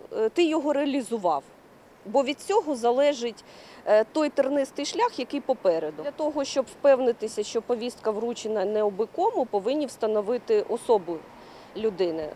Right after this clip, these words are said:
Так, на нас, е, на жаль, зараз покладений обов'язок з собою мати при собі документи, які встановлюють особу, е, навіть не в комендантську годину. Тому мо-, можуть виникнути питання до людини, чому вона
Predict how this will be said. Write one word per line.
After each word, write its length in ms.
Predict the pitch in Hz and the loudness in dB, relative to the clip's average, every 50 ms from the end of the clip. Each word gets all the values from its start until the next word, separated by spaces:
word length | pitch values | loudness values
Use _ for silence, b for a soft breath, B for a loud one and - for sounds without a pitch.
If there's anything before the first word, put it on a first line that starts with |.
| - - | -6 0
Так, 220 | - 240 226 202 | 2 2 2 2
на 140 | 220 214 220 | 0 0 0
нас, 360 | 240 262 311 320 - - - | 2 0 0 -2 -4 -2 0
е, 240 | 269 247 247 240 233 | 2 4 4 4 4
на 120 | 226 226 233 | 2 2 0
жаль, 300 | 226 247 262 269 262 233 | 2 2 2 2 2 -2
зараз 480 | 220 202 247 269 302 285 269 - - - | 2 4 6 6 6 6 2 0 -2 -4
покладений 520 | - 226 - 233 240 240 220 226 220 220 | -4 0 4 6 6 6 6 4 2 2
обов'язок 640 | 220 220 214 208 294 370 415 381 302 - - 220 202 - - - | 2 0 2 0 0 2 2 0 0 2 0 -2 -2 -2 -6 -14
з 140 | - - | -12 -2
собою 400 | - 240 220 208 262 269 254 233 | -2 0 0 2 2 2 2 0
мати 300 | 240 247 247 233 - 208 | 0 0 0 0 -2 -4
при 160 | 196 - 208 214 | -6 -6 -8 -8
собі 280 | - - 220 208 233 | -8 -8 -8 -6 -4
документи, 540 | 190 196 196 - 214 220 262 339 440 403 285 | -4 -4 -6 -6 -4 -2 0 0 0 0 0
які 200 | 220 214 - 277 | -2 -2 -4 -8
встановлюють 720 | 254 - - 233 208 214 233 247 240 247 254 254 240 - | -10 -6 -4 -2 0 2 2 0 0 -2 -4 -4 -4 -6
особу, 480 | 254 254 - - 262 233 196 156 160 - - B B B B B B B B B B B B | -6 -8 -2 2 4 4 4 2 -4 -8 -10 B B B B B B B B B B B B
е, 80 | - 202 | -2 2
навіть 400 | 220 247 269 294 277 277 262 - | 4 4 4 4 2 0 -2 2
не 120 | 247 254 | 4 4
в 60 | 240 | 4
комендантську 720 | - - 240 240 226 220 202 233 226 226 233 - - 214 240 | 4 0 0 0 0 2 2 2 2 2 0 -4 -6 -6 -4
годину. 460 | 240 247 208 190 220 190 165 156 151 151 - | -4 -2 0 2 0 0 0 -2 -6 -8 -4
Тому 280 | - 214 226 247 277 294 | -4 -2 0 2 2 2
мо-, 220 | 269 277 294 285 | 2 2 2 2
можуть 380 | 262 277 302 294 294 294 247 240 | 2 0 0 -2 -4 -6 -6 -4
виникнути 840 | 226 285 302 285 262 254 - 254 247 233 - 233 233 233 226 208 - | -4 -2 0 0 0 0 0 0 -2 2 4 4 6 6 6 4 2
питання 760 | - 269 - - 247 247 240 233 233 214 214 202 208 202 196 190 180 | -4 -6 2 4 4 6 6 4 2 0 0 0 0 -2 -4 -4 0
до 140 | 214 240 240 | 0 0 0
людини, 500 | 226 240 214 208 339 440 539 466 381 311 | 0 -2 -2 0 2 2 4 2 2 0
чому 420 | - - 277 247 254 269 294 277 | -2 -4 -2 -2 0 0 0 0
вона 440 | 226 226 233 226 233 233 233 226 214 | 0 0 2 2 2 2 2 2 0